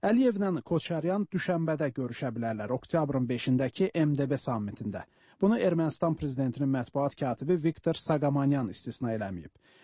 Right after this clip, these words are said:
Məlumatı Turan agentliyi yayıb. Saqamanyan deyib ki, çox şey A T T Minsk qrupu həmsədrlərinin regiona səfərindən asılıdır. Səfər yaxın günlərdə olmalıdır. Amma Saqamanyan onu da deyib ki, istənilən halda Ermənistan üçün prezidentlərin görüşü məqsəd deyil.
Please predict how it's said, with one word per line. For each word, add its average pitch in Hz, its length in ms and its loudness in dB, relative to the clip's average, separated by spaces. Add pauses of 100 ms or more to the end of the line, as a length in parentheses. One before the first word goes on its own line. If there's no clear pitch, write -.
Məlumatı 202 400 2
Turan 151 220 0
agentliyi 107 580 -6
yayıb. 92 180 -8 (560)
Saqamanyan 220 500 2
deyib 190 220 0
ki, 214 140 -2
çox - 260 0
şey 196 200 -2
A 151 140 0
T 160 140 0
T 185 80 0
Minsk 170 320 2
qrupu 135 240 -4
həmsədrlərinin 135 800 0
regiona 139 400 0
səfərindən 156 640 2
asılıdır. 104 400 -8 (180)
Səfər 180 320 0
yaxın 143 380 2
günlərdə 127 360 0
olmalıdır. 95 520 -6 (280)
Amma 202 200 4
Saqamanyan 160 680 0
onu 156 160 0
da 139 120 -2
deyib 120 200 -4
ki, 202 160 -6
istənilən 160 480 0
halda 127 400 -2
Ermənistan 139 560 -2
üçün 160 180 0
prezidentlərin 123 680 0
görüşü 113 400 -2
məqsəd 113 320 -4 (100)
deyil. 92 280 -8